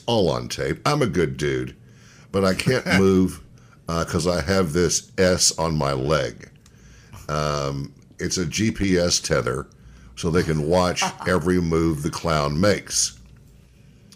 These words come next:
He, so he's, he says, "I'll pay you eleven grand to take her out,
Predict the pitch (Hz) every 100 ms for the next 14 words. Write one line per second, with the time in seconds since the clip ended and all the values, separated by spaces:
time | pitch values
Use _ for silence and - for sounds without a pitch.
0 | - - - 107 90 - 107 - 101 95
1 | 92 - 104 - 110 98 - 101 - -
2 | 101 95 90 90 107 123 95 87 87 87
3 | 80 - - - - - 87 - 98 101
4 | 117 104 73 73